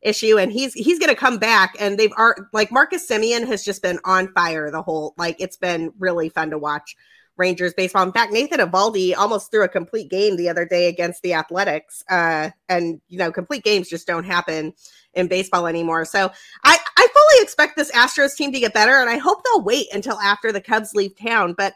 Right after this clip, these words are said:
honestly, after the last, what, like, four or five series, it felt like the Marlins waited for the Cubs to get hot. The Nationals waited for the Cubs to get hot. The Cardinals waited for the Cubs to get hot. And the Twins waited for the Cubs to get hot. So, Danny, if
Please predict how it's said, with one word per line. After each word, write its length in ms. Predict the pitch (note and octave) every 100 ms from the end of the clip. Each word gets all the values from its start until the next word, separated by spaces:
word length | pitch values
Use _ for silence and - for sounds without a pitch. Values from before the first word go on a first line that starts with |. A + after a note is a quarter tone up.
| -
honestly, 480 | C4 F#4 - C4 A3
after 260 | A3+ B3+
the 100 | A3+
last, 360 | G#3+ G#3+ A3+ - _ _ _ _
what, 360 | - G#3 G4 -
like, 200 | A#3 G#3 _
four 280 | B3+ C4 D4
or 120 | A#3
five 300 | - G3 A3
series, 420 | A#3 C#4 C4 C#4+ A#3
it 80 |
felt 160 | A3 B3
like 180 | A#3 G3+ _ -
the 80 | C#4
Marlins 480 | C4+ D#4+ C4 G#3
waited 280 | G#3+ G#3 G3
for 80 | G#3+
the 80 | G3
Cubs 280 | - F#3+ -
to 100 | F#3+
get 140 | F#3
hot. 260 | - E3+ -
The 60 | C4
Nationals 560 | C4 D4+ - A#3+ G#3 G#3+
waited 240 | G3+ G3+
for 100 | G#3+
the 80 | G3
Cubs 300 | A3+ F#3+ -
to 80 | F#3
get 180 | F3+
hot. 360 | F#3 F3+ D#3+ D#3 -
The 80 | A3+
Cardinals 560 | - C#4 C#4+ B3+ G#3
waited 260 | G#3+ G3+ G3
for 100 | G#3
the 120 | F#3
Cubs 260 | - F#3+ F#3+
to 60 | F#3
get 160 | F3+
hot. 300 | - F#3 D#3+ -
And 120 | A#3
the 60 | B3+
Twins 420 | - A#3 D#3+ D#3+
waited 280 | E3+ D#3+ D#3
for 100 | E3
the 80 | D#3
Cubs 280 | - D3+ -
to 80 |
get 140 | D#3+ C3
hot. 300 | E3 C#3+ -
So, 260 | G3 F#3 F#3 _ _ -
Danny, 380 | C#4 D4 D4 C#4+
if 160 | E4